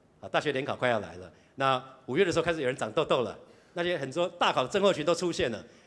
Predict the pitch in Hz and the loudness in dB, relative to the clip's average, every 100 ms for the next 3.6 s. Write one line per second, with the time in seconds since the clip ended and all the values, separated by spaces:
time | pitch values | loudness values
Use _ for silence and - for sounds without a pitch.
0 | _ 160 190 190 - 214 180 147 123 139 | _ 4 4 2 -2 -2 -2 -2 -2 -2
1 | 143 175 165 175 - - 240 240 - - | -2 -2 -2 -4 -6 -2 -2 -2 -10 -20
2 | _ _ _ _ 180 202 151 151 139 202 | _ _ _ _ -2 2 2 0 0 0
3 | 214 165 196 175 156 143 | 0 0 4 6 4 2